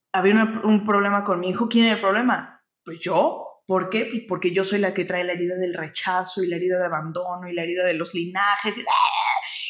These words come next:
Y, y, y empecé a observar y dije, "Estoy no solamente ya echando a perder mi vida, más estoy echando a perder la vida de mi hijo". Y el momento clave fue un momento en el que él respondió,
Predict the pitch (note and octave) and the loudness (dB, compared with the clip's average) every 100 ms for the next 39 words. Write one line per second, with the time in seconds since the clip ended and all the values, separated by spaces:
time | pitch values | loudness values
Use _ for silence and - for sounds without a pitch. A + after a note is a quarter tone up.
0 | - C#4 - - - - D4 C#4+ C#4+ C4 | -8 -10 -10 -14 -14 2 6 6 4 0
1 | C4 C#4+ D4+ - D4 A#3+ B3 B3 A#3+ A#3 | -2 -4 -6 -4 -2 0 0 2 0 2
2 | A#3+ A#3+ A#3+ - _ _ _ _ _ _ | 2 2 -2 -14 _ _ _ _ _ _
3 | _ _ _ _ _ _ _ _ _ A3+ | _ _ _ _ _ _ _ _ _ -6
4 | A3+ - A#3+ E4 E4+ D#4+ - E4 C#4 A3+ | -6 -2 0 2 2 2 0 -2 4 4
5 | A#3 A#3 A3 G#3+ G#3+ - A3 G#3+ G#3+ - | 4 2 2 2 0 0 0 2 0 -4
6 | - - - E3+ D#3+ F3 F#3 F#3+ A3 G#3 | -16 -6 -2 -2 -2 -2 0 2 2 2
7 | E3+ - - _ _ _ _ _ _ _ | 0 -6 -14 _ _ _ _ _ _ _
8 | _ _ - F3+ F#3+ - F#3+ F#3+ F#3+ G3 | _ _ -12 -8 -6 -2 -2 -2 -4 -6
9 | E3 D#3 D#3 D#3 D#3+ D3+ D3+ D#3+ F#3+ - | -8 -8 -6 -4 -4 -4 -4 -2 -4 -4
10 | - _ _ _ _ _ _ _ _ _ | -14 _ _ _ _ _ _ _ _ _
11 | _ _ _ F#3 F#3+ G3 G3+ A#3 A#3 G#3 | _ _ _ 0 2 4 2 0 -4 -2
12 | A3+ G#3 F#3 G3+ G#3 G3+ G3 G3 G3 F#3 | 2 2 2 2 4 4 2 2 0 0
13 | E3 E3+ E3+ G#3 G3 - E3 D#3 D#3 - | -2 -4 -4 -6 -8 -8 -8 -6 -6 -8